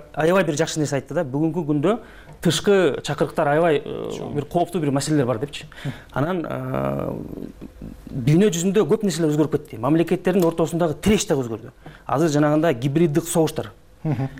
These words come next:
Speaker 1: Гиб-, гибриддик тирешүүдө маалыматтык аянтчалар, маалыматтык ресурстар, психологиялык согуштар биринчи орунга өтүп кетти, мааниси боюнча. Азыр мамлекеттин танкасы каякта эмес,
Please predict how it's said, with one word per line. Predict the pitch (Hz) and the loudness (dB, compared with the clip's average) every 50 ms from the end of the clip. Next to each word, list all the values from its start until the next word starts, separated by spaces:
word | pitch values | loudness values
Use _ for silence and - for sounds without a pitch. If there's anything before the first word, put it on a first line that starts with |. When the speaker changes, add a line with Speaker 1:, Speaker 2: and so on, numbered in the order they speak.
| - - - | -14 -8 -2
Speaker 1:
Гиб-, | 120 143 151 147 - - - - | 0 2 2 2 0 -4 -2 0
гибриддик | 143 160 160 180 175 - - 208 - - | 2 2 4 2 2 0 -2 -4 -2 -2
тирешүүдө | - 170 190 180 - - 185 175 156 208 254 285 277 - - - - | 0 2 2 2 2 0 0 0 2 2 2 0 -2 -6 -14 -20 -14
маалыматтык | 143 123 123 131 147 160 170 175 175 170 175 - - - - | -8 -4 0 2 2 4 4 4 2 2 0 -2 -4 -4 0
аянтчалар, | 147 156 160 156 - 156 143 151 139 175 | 2 2 2 2 2 2 2 2 2 0
маалыматтык | 139 131 131 139 147 156 160 160 160 160 - - - - | 0 -2 0 2 2 2 2 2 0 0 -2 -4 -4 0
ресурстар, | 127 147 165 - - 165 165 - - 175 202 214 - - - - | 2 2 2 4 2 2 0 0 0 0 0 -2 -4 -10 -16 -8
психологиялык | - - - 151 156 160 165 165 160 156 143 127 | -2 0 2 2 2 2 2 2 2 2 0 0
согуштар | - - 160 151 143 - - 147 | 0 0 0 0 2 0 -2 -4
биринчи | 117 113 160 175 190 - 214 220 | 0 2 4 4 4 6 6 6
орунга | 208 196 175 151 123 | 6 6 4 2 0
өтүп | - - - | -2 -4 -10
кетти, | - - 117 | -16 -12 -8
мааниси | 120 135 143 139 - 123 | -6 -4 -4 -4 -4 -6
боюнча. | 113 107 98 - - - - - 143 147 - - - - - - - - - - - - - | -10 -12 -14 -16 -18 -20 -20 -20 -20 -20 -20 -20 -20 -20 -20 -20 -20 -20 -20 -20 -20 -18 -6
Азыр | - 120 131 151 175 214 190 - - - - - - - | -2 0 2 4 4 4 2 0 -4 -18 -20 -20 -20 -12
мамлекеттин | - 139 139 160 170 175 175 202 196 - 196 - | -6 0 2 2 4 4 2 0 0 0 0 0
танкасы | - 180 185 - 180 160 | 2 2 2 2 0 2
каякта | 160 175 180 180 - 180 185 | 2 2 0 2 2 2 4
эмес, | 202 240 - 247 - | 4 4 2 2 -2